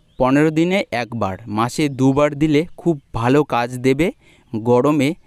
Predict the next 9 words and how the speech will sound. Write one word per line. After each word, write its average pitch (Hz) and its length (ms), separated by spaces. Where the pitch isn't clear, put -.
রাসায়নিক 151 560
সারের 123 400
থেকে 143 300
ভালো 117 320
হবে 143 280
এই 135 140
সার 147 260
গাছে 113 340
দিলে। 95 260